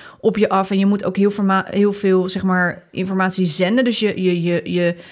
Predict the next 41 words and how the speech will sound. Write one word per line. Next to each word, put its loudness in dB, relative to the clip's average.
je 0
zendt, 0
maar 0
je 0
slaat 0
dus -6
ook -2
heel 2
veel -8
op. -4
Dus 0
het -2
is -2
heel 2
intensief. -2
En 2
hoe 2
Mirjam 2
het 2
had 0
gedaan, 2
is 0
dat 0
haar 2
mastermind 2
ronde 0
bestaat 0
dus -4
uit -2
vier 2
of -4
drie 2
of -2
vier 2
rondes. -4
Nou, -8
we 2
doen 4
dus 2
één 2
persoon 0